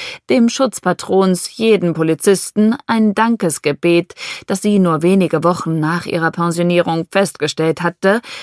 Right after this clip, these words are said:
dass ein ruhiger Lebensabend auf der Couch sie in den Wahnsinn treiben würde. Oder zum Mord an ihrem Ehegatten. Um das zu vermeiden, hatte sie ihn regelrecht angebettelt, sie erneut einzustellen.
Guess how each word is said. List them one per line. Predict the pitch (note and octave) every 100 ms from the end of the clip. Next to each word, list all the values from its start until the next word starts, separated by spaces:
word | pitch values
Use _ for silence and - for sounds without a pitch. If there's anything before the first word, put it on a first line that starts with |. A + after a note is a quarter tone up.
| -
dass | A3+ G3
ein | - G#3+ A3
ruhiger | G#3 C#4+ D4 B3+ A#3
Lebensabend | A#3 D4+ G#3 D#3 - E3 E3+ D#3
auf | D3
der | D#3
Couch | - A3 B3+ F#3 - - -
sie | - D#3 F#3 G#3
in | E3 E3
den | F#3 G#3+
Wahnsinn | D#3+ C#3+ D3 D#3 D3+
treiben | - - D3+ D3+ -
würde. | - - - - - _ _ _ _ _ _ _ _ _ _ _
Oder | B3 A3 E3
zum | G3 D#3+
Mord | D#3+ F3+ -
an | D3+
ihrem | D#3 D3
Ehegatten. | E3 F3 D3+ - - - - - _ _ _ _ _ _ _ _ _ _
Um | - G#3+
das | G3 F3+ -
zu | -
vermeiden, | F3 E3+ D#3+ D#3+ E3+ G3+ A3+
hatte | A3 G3
sie | F#3+ F#3
ihn | F#3
regelrecht | F3 G#3 G3+ E3+ F3 - -
angebettelt, | - A#3+ A3 D#3+ F3 - E3+ A#2+ -
sie | E3
erneut | D#3+ E3+ E3+ D#3 -
einzustellen. | E3+ D#3+ - - - - - -